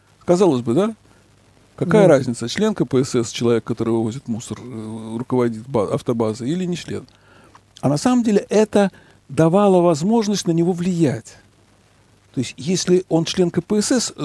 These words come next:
Speaker 1: то ему сказать: «Вот, знаешь, если ты вот не выполнишь вот это вот, там, то мы
Speaker 2: Мы
Speaker 1: тебя
Speaker 2: тебе
Speaker 1: исключим из партии, понимаешь,
Speaker 2: и
Speaker 1: у
Speaker 2: все
Speaker 1: тебя,
Speaker 2: привилегии,
Speaker 1: у тебя
Speaker 2: да.
Speaker 1: будут очень большие неприятности», да? И он как бы был на крючке у этого всего. А если он не член К П С С, сказать: «Знаете,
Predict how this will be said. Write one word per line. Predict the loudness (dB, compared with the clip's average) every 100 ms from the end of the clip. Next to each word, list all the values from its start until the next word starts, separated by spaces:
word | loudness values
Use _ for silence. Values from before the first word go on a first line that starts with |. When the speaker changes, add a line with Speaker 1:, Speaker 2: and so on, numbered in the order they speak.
| 0
Speaker 1:
то | 2
ему | 2 0
сказать: | 0 0
«Вот, | -2 -6 -4
знаешь, | -2 -2
если | -4 -4
ты | 0
вот | -2 0
не | -2
выполнишь | 0 -2 -4 -2
вот | -4 -4
это | -6 -6
вот, | -12 -16 -20 _ _ _ _ _ _ _
там, | -8 -6 -10 -16 _ _ _ -20 -20 _ _ -6
то | 0
мы |
Speaker 2:
Мы | 2
Speaker 1:
тебя | 4
Speaker 2:
тебе | 2
Speaker 1:
исключим | 2 0 0
из | 0
партии, | -2 -4 -4 -10
понимаешь, | -8 -4 -2
Speaker 2:
и |
Speaker 1:
у |
Speaker 2:
все | 2 2
Speaker 1:
тебя, |
Speaker 2:
привилегии, | 4 4 4 2 2 2
Speaker 1:
у |
тебя | 4
Speaker 2:
да. | 4
Speaker 1:
будут | 2 0
очень | -2 0
большие | 0 0 0
неприятности», | -2 0 2 2 0 -4 -14 -14 -8
да? | -6 -6 _ _ _ _ _
И | 0
он | 0 2
как | 0
бы | 0
был | 0 2 2 -2
на | -6 -2 2 0
крючке | 0 -4 -4 -4 -4
у | -2
этого | -6 -10 -10
всего. | -12 -12 -14 -18 _ _ _ _ 2
А | 2
если | 4
он | 2 4
не | 2
член | 2 2
К | 2
П | 2 2
С |
С, | 2
сказать: | 0 0 0
«Знаете, | 0 -2